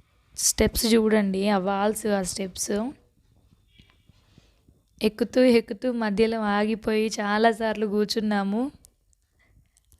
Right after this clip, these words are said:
అంత డిఫికల్టీగా అనిపించింది. So ఇలా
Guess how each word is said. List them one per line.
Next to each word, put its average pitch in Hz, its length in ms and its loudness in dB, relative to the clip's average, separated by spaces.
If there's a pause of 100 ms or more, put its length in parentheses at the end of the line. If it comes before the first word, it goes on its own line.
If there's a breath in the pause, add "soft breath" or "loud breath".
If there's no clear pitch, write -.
(280)
అంత 214 180 -2
డిఫికల్టీగా 214 720 0
అనిపించింది. 208 600 0
So 233 180 2
ఇలా 214 540 4